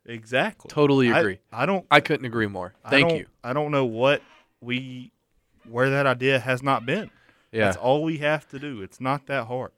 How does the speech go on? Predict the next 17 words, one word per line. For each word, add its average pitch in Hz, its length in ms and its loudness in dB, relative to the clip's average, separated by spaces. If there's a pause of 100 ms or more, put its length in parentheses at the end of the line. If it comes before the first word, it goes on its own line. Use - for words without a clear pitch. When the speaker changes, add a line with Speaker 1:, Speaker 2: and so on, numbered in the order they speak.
(100)
Speaker 2:
What 127 140 6
I 139 100 8
wanna 202 240 4
know 131 240 6
is 113 160 0
Red 123 320 4
Bull's 113 280 0
secret 110 440 -4
sauce 110 380 4
to 110 100 -14
cooking 113 420 -6
up 101 220 -2 (680)
the 113 100 -6
most, 113 500 0
like, 104 280 -2 (160)
crazy 123 540 4
s-, - 240 -8